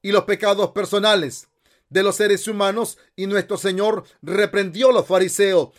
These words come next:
y escribas como hipócritas, porque no reconocían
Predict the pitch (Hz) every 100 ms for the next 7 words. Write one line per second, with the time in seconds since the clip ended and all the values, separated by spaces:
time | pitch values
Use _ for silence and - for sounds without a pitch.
0 | _ _ 190 196 - 208 220 151 - _
1 | _ _ 208 202 202 - 226 185 165 156
2 | 127 _ _ 180 175 196 196 180 190 196
3 | 196 196 214 202 170